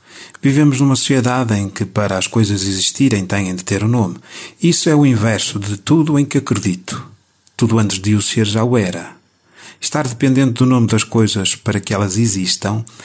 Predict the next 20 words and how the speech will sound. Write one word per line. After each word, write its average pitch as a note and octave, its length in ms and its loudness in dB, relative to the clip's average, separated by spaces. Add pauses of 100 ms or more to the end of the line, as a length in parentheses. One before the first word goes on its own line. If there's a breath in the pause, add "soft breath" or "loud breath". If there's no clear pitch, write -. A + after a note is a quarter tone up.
(180 loud breath)
é - 80 -2
um G#2+ 80 4
tremendo G#2+ 460 2
erro. - 340 -6 (480 loud breath)
É, B2 100 -4
pois, C#3 280 2
a C3 40 2
inteligência A2+ 680 0
e A#2+ 100 0
a A2+ 60 2
especialização A2+ 720 2
na G#2 140 0
palavra G#2 560 -2 (280 loud breath)
que - 80 -4
nos C3+ 140 4
leva D3 220 2
a C3+ 40 0
pensar B2+ 360 0
deste A#2+ 280 -2
modo. F2 320 -2